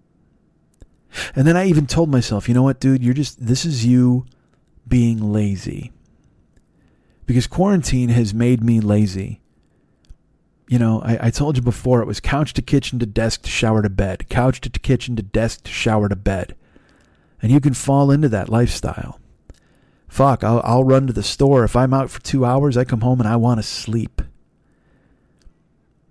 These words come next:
I have, I have lost all energy or oomph or zoom or whatever you wanna call it.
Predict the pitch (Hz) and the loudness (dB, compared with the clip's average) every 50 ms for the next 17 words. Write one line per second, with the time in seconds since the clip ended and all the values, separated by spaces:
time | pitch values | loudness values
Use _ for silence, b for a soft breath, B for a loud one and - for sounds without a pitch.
0 | _ _ - - 117 120 120 110 110 - - 117 120 117 113 104 104 107 110 110 | _ _ -4 0 0 2 2 0 -2 -2 0 0 2 2 2 0 -2 -2 -2 0
1 | 117 127 127 - - - - 123 120 120 - - - 127 131 131 123 107 104 110 | 0 0 0 -2 -2 -2 -2 0 0 0 0 0 0 2 4 2 2 2 0 0
2 | 110 110 107 104 98 - - 127 127 131 127 - - - - - 110 107 107 95 | 2 2 2 0 -2 -4 0 0 2 2 0 -2 -8 -10 -6 -4 -2 -2 -2 -4
3 | 95 95 98 113 117 127 127 117 110 107 104 104 107 110 110 113 123 123 123 117 | -4 -4 -2 0 2 4 4 2 2 0 -2 -4 -4 -4 -2 0 2 2 2 2
4 | 117 117 117 107 - 113 113 127 127 104 - - - - | 2 0 0 0 0 0 2 2 0 0 -2 -6 -10 -20